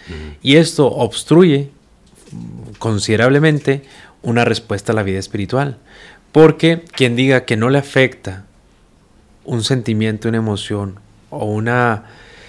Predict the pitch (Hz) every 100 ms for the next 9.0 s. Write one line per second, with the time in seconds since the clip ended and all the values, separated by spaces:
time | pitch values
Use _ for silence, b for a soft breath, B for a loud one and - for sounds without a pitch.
0 | B B 110 107 107 107 104 101 123 107
1 | 113 101 101 - 127 - 151 151 131 131
2 | - - 107 104 123 117 117 110 117 110
3 | 104 98 98 120 107 101 - 156 180 -
4 | - _ 113 110 110 104 110 - 95 98
5 | 104 95 90 - - B B B B B
6 | _ 175 127 127 139 131 131 170 143 117
7 | 160 156 143 131 117 117 110 113 113 104
8 | 107 107 107 147 147 123 131 143 -